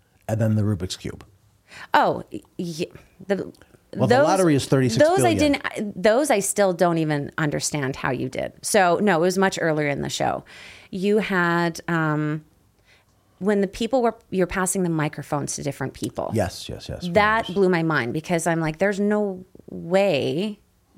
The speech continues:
Speaker 2: that you had any control or couldn't
Speaker 1: Correct.
Speaker 2: anticipate anything." So
Speaker 1: That routine is what I'm known for. I've done that over thirty
Speaker 2: so
Speaker 1: years.
Speaker 2: tell me your secret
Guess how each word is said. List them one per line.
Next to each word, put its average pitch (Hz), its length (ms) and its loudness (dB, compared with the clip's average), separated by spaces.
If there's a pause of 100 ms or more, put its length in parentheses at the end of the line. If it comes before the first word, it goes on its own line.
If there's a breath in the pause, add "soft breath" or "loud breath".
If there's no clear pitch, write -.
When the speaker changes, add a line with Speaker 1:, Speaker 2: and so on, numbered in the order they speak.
(160)
Speaker 2:
that 165 300 2
you 165 140 -4
had 165 200 0
any 170 240 2
control 156 560 -2
or 147 380 -4 (160)
couldn't 165 200 -4
Speaker 1:
Correct. - 40 -4 (140)
Speaker 2:
anticipate 151 480 -4
anything." 131 520 -8 (460 loud breath)
So - 160 0
Speaker 1:
That 180 240 2
routine 131 400 2
is 101 140 0
what 98 120 2
I'm 78 180 -2
known 69 180 -8
for. 69 240 -8
I've 78 160 -8
done 85 160 -4
that 78 120 -6
over 73 160 -10
thirty 80 380 -8
Speaker 2:
so - 120 -12
Speaker 1:
years. - 120 -10
Speaker 2:
tell 202 160 -4
me 226 80 -6
your 214 120 -8
secret - 380 -16